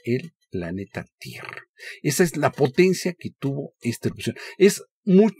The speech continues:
superior a lo que ven del Krakatoa, a lo que han sabido de Krakatoa, ¿sí?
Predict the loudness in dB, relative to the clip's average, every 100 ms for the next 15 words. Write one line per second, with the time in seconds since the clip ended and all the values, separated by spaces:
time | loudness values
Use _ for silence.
0 | -10 -10 -2 2 4 2 -2 _ -2 2
1 | 2 2 4 4 4 2 0 -4 -4 0
2 | 2 2 -4 _ _ -10 -8 -6 -8 -6
3 | -6 -6 -6 -8 -10 -10 -6 0 0 0
4 | _ -10 -8